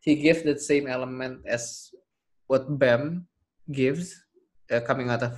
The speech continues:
Kentucky ya, tapi Achiuwa coming out of Memphis, but I mean, again, seeing how,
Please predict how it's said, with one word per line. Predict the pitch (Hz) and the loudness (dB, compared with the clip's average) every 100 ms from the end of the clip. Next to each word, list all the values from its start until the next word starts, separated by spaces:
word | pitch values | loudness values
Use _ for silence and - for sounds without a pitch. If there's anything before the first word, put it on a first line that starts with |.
| - | -8
Kentucky | 135 131 113 - 110 | -8 -4 -4 -4 -8
ya, | 67 | -8
tapi | - 120 113 | -8 -8 -6
Achiuwa | 113 - 127 120 | -10 -8 -4 -2
coming | 120 117 113 | -2 -6 -6
out | 113 | -8
of | |
Memphis, | 113 110 120 151 | -8 -10 -8 -8
but | - 113 - _ _ _ _ _ _ _ _ - | -8 -14 -14 _ _ _ _ _ _ _ _ -4
I | 139 | 0
mean, | 143 143 131 - 160 | 2 0 -2 -10 -6
again, | 143 147 143 | 2 4 4
seeing | 139 156 165 | 2 2 2
how, | 165 147 131 127 120 | 4 4 4 4 -2